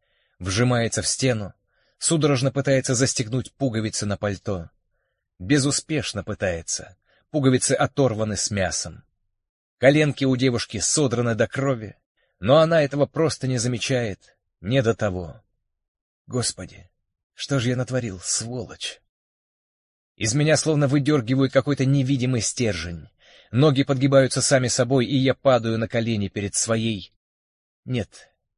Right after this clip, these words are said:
как бы мне этого ни хотелось, после всего случившегося она уже никогда не будет моей, это даже не обсуждается. Утыкаюсь ей носом в живот, обхватываю руками, трясусь, как будто в припадке.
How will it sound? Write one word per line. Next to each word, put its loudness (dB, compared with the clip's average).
как 2
бы -4
мне 0
этого -2
ни -2
хотелось, -4
после -2
всего 0
случившегося -2
она 2
уже 0
никогда 0
не -2
будет -2
моей, -2
это -2
даже 0
не 0
обсуждается. -6
Утыкаюсь 2
ей 2
носом 0
в -6
живот, -4
обхватываю 2
руками, 0
трясусь, 0
как -4
будто -4
в -10
припадке. -4